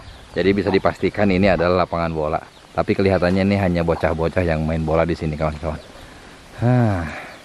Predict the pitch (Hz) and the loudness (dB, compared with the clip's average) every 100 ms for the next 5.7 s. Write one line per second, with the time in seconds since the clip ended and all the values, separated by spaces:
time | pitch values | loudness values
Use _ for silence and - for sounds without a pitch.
0 | - - - - - - 87 101 110 - | -20 -20 -20 -20 -20 -6 0 0 0 -2
1 | 90 90 92 92 107 120 131 139 131 - | 0 2 4 4 4 4 2 0 -4 -10
2 | - - - - - - 101 101 - 104 | -20 -20 -20 -20 -18 -2 0 0 -2 -2
3 | 107 101 95 107 95 90 113 110 101 98 | -2 -2 -4 -2 -2 0 0 0 -2 -2
4 | 104 107 127 139 127 - - - - - | 0 2 2 2 -2 -10 -20 -20 -20 -12
5 | - 90 90 90 92 92 | -2 0 2 0 -2 2